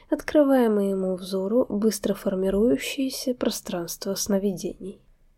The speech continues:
Я огляделась, обнаружив себя стоящей на перроне. Только вместо поездов тут по рельсам мчалось нечто странное.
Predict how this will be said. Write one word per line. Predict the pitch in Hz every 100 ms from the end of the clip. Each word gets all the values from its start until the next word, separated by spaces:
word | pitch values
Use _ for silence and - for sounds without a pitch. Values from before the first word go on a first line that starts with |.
| _ _
Я | 330 349
огляделась, | 330 330 277 254 254
обнаружив | 220 208 208 226 240
себя | - 214 220
стоящей | - 214 196 202 214
на | 202
перроне. | 202 208 180 170 - - _ _ _ _ _ _ _
Только | - 190 - 202
вместо | 185 185 - 202
поездов | 214 214 214 277 294 - - _
тут | - 302
по | -
рельсам | 247 254 - - 247
мчалось | 233 - 247 233 -
нечто | 226 214 - 226
странное. | - 254 214 170 170